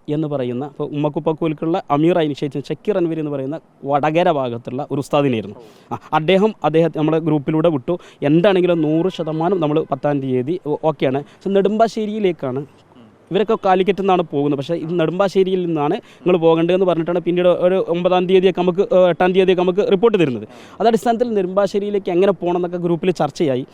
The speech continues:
ഏ, ബസ് വിളിക്കണോ അതോ ട്രെയിനിന് വരണോ എന്നൊക്കെ ഈ ഉസ്താദ് തന്നെ. അപ്പോൾ ആ സമയത്ത് ഞങ്ങൾ പറഞ്ഞു, ഏ, ഉമ്മ ഉപ്പയൊക്കെ പ്രായമുള്ള ആളുകളാണ്, അപ്പോൾ അതുകൊണ്ട് തന്നെ അവർക്ക്, ഏ, അസു-, ആ, ആ ബുദ്ധിമുട്ട്, ഇനിയിപ്പോൾ അവിടെ വരെ ബസ്സിൽ യാത്ര ചെയ്ത് ബുദ്ധിമുട്ട് വേണ്ട വെച്ചിട്ട് നമ്മൾ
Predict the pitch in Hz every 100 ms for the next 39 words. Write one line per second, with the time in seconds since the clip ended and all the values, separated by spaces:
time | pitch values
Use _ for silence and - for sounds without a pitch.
0 | - - - 151 156 151 147 147 165 151
1 | 139 160 165 139 156 139 147 156 170 156
2 | 139 147 - 143 160 165 165 170 190 185
3 | 160 107 _ 127 120 - - 127 - 208
4 | 240 254 226 285 269 - - 180 190 220
5 | 285 233 156 147 151 _ _ _ _ 151
6 | 151 151 107 117 170 175 170 180 185 165
7 | 160 170 180 156 151 151 135 139 151 143
8 | _ _ 135 131 151 143 143 143 147 165
9 | 165 151 147 160 156 175 180 156 175 -
10 | 180 165 156 170 170 165 180 165 160 165
11 | 165 139 160 165 165 165 151 151 165 165
12 | 156 156 160 160 160 147 151 151 147 139
13 | 135 147 160 156